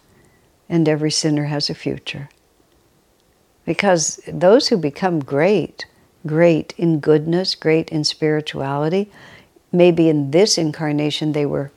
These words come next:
born that way, but they were born that way because of all the incarnations in which they constantly put out the focus, discipline, effort to become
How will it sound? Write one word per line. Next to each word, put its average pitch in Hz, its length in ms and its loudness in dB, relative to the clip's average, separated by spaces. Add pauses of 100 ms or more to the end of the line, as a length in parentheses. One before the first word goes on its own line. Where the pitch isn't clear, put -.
(240)
born 175 420 4
that 139 260 -4
way, 143 360 -4 (720)
but 160 120 -4
they 175 120 4
were 156 120 2
born 175 400 2
that 147 240 -2
way 135 380 -4 (480)
because 156 360 -2
of 135 100 -4
all 160 380 2
the 160 160 2
incarnations 143 1000 -4 (360)
in 135 140 -2
which 139 280 -4
they 131 260 -2 (580)
constantly 139 1200 -2 (680)
put 156 200 0
out 135 240 -2
the 123 80 -4
focus, 151 560 -2
discipline, 139 720 -6
effort - 560 -6 (800)
to - 100 -8
become 165 800 -4